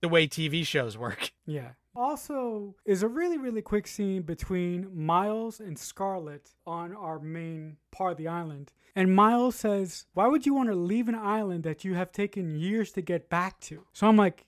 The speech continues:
Speaker 2: "Wait a minute, how would he know that? Why would he say that?" And I was like, if you guys can remember,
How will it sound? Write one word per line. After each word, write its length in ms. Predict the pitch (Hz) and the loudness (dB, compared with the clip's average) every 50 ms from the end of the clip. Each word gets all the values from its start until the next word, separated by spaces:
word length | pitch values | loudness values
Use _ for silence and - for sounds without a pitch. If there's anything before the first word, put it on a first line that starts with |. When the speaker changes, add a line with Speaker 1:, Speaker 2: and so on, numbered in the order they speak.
| _ _ | _ _
Speaker 2:
"Wait 220 | - 156 180 202 208 | -2 2 4 4 6
a 60 | 202 | 4
minute, 220 | 175 151 135 123 | 4 2 0 -2
how 420 | 107 - - 156 185 220 254 294 320 | -8 -8 -2 2 4 4 4 4 2
would 200 | 302 294 302 269 | 0 0 -2 -4
he 200 | - - - 240 | -6 -4 -2 0
know 300 | 214 196 190 185 180 175 | 0 2 2 2 0 -2
that? 280 | 147 147 135 143 160 - _ _ - | -2 -6 -8 -10 -10 -12 _ _ -8
Why 240 | 135 131 160 185 | 0 2 4 4
would 160 | 226 262 277 - | 4 2 0 -2
he 160 | - - 294 | -2 -2 -2
say 320 | - - - 226 226 220 | 0 0 0 0 0 0
that?" 320 | 202 156 156 151 151 180 - _ _ - | -2 -2 -4 -6 -6 -8 -12 _ _ 0
And 340 | 196 196 196 190 190 - - _ _ _ _ _ - | 2 4 4 4 2 0 -4 _ _ _ _ _ 2
I 60 | 208 | 4
was 140 | 220 214 190 | 6 6 6
like, 260 | 208 196 185 - _ _ _ - | 6 2 2 0 _ _ _ -10
if 160 | 240 208 180 | -8 -4 -2
you 100 | 247 302 | 0 0
guys 180 | - 330 320 - | 2 2 0 0
can 140 | - 269 254 | 0 0 0
remember, 560 | 233 208 214 214 202 180 175 165 165 185 | 2 4 4 2 2 2 0 -2 -2 -4